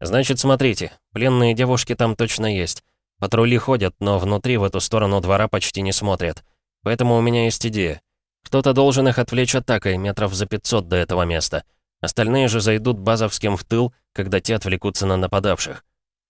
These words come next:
сказал я, потом перевел дух и продолжил.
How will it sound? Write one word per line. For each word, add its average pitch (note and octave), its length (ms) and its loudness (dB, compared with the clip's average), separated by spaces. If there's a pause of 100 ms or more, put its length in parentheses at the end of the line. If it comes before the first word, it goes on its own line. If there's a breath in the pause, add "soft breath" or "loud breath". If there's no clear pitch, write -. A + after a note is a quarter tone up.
(180)
сказал E2+ 460 -2
я, F#2 200 -4
потом F2+ 320 -4
перевел E2+ 400 0
дух E2+ 220 -4
и - 20 -4
продолжил. E2 640 -2